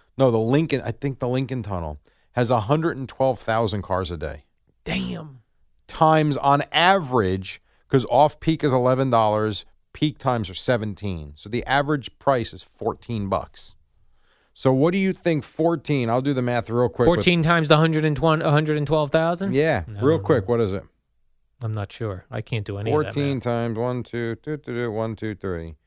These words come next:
Speaker 1: They make one point six million dollars a day in tolls.
Speaker 2: Nice.
Speaker 1: Where does it go?
Speaker 2: I don't know. There's a man in here spraying stuff.
Speaker 1: Oh, the, yeah, this is the space guy.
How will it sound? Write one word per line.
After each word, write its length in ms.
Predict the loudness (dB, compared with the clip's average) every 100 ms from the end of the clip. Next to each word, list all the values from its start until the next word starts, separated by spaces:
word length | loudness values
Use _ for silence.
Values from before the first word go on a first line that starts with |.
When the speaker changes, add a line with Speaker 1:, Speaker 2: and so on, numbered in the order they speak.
| _ _ _
Speaker 1:
They 260 | -4 -2 0
make 320 | 0 0 -2
one 400 | -8 0 0 0
point 360 | -2 0 0 0
six 380 | -2 -4 -4 -4
million 420 | -2 0 0 0
dollars 380 | 2 2 0 -2
a 60 |
day 600 | -6 -4 -2 -2 -4 -10 _ _ _ _ _ _ -6
in 160 | -6
tolls. 460 | -2 -4 -4 -10 -20 -12
Speaker 2:
Nice. 540 | -8 -6 -8 -12 -20 _ _ 0
Speaker 1:
Where 160 | 2
does 200 | 4 2
it 80 | 4
go? 400 | 4 6 4 -2 _ _ -18
Speaker 2:
I 80 | -16
don't 160 | -14
know. 220 | -12 -12 -10
There's 160 | -8 -6
a 40 |
man 280 | -4 -4 -6
in 100 | -8
here 140 | -10
spraying 460 | -12 -10 -8 -10 -12
stuff. 360 | -8 -4 -4 -6
Speaker 1:
Oh, 40 |
the, 120 | -10
yeah, 240 | -8 -8 -8
this 140 | -12
is 40 | -14
the 80 |
space 280 | -6 -4 -4
guy. 340 | -2 -4 -4